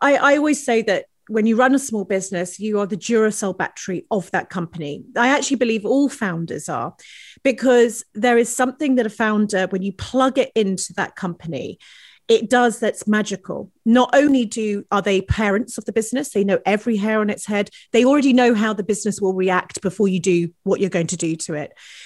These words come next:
But they also, like a parent, they have the dream. They're going to do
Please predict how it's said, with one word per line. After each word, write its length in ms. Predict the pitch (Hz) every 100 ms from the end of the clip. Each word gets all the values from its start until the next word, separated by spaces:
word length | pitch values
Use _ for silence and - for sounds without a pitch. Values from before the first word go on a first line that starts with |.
| -
But 120 | 240
they 160 | 262 262
also, 760 | - 285 302 - 311 302 302 285
like 380 | 226 220 247 277
a 20 |
parent, 600 | 220 190 180 180 175 180 - - _
they 120 | - 208
have 400 | - 247 269 -
the 80 | 214
dream. 560 | 175 196 180 139 123 - _ - - _ -
They're 120 | 240
going 220 | 269 262
to 100 | 240
do 180 | 247